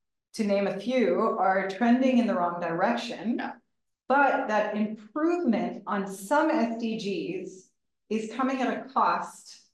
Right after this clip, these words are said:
Speaker 1: to other S D Gs. So for example, ending hunger comes with enormous environmental costs.
Speaker 2: Yes. Well, the, first of all, many people under, misunderstand the S D Gs.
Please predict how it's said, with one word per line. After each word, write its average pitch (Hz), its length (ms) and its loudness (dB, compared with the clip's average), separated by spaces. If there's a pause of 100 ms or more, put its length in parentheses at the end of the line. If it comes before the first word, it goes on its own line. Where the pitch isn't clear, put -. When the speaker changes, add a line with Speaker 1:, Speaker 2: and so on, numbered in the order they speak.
(240)
Speaker 1:
to 269 200 -2
other 233 300 2
S - 200 -6
D - 360 -14
Gs. - 100 -20 (540)
So 240 160 0
for 247 160 4
example, 240 640 2
ending 254 400 2
hunger 233 600 -2
comes 208 300 -4
with 202 300 -8
enormous 208 840 -2
environmental 190 800 -4
costs. - 640 -14 (220)
Speaker 2:
Yes. - 280 -12 (800)
Well, 240 240 4
the, 277 180 0
first 392 260 4
of 262 60 0
all, 170 420 4
many 294 380 6
people 214 220 2
under, 185 460 -6
misunderstand 165 840 2
the 147 120 -2
S 143 120 -4
D 135 120 -8
Gs. 123 480 -12